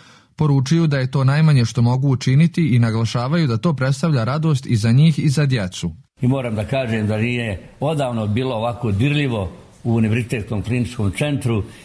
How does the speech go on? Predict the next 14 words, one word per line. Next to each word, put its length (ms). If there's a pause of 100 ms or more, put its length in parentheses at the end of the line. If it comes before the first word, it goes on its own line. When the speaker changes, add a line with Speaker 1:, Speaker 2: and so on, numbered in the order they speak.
(140)
Speaker 2:
vidjeti 400
osmijehe 540
na 120
ličima 420
naših 320
pacijenata. 560 (260)
To 160
je 180
jedna 260
stvarno 560 (280)
dobra 520
akcija 500
koju 320
već 440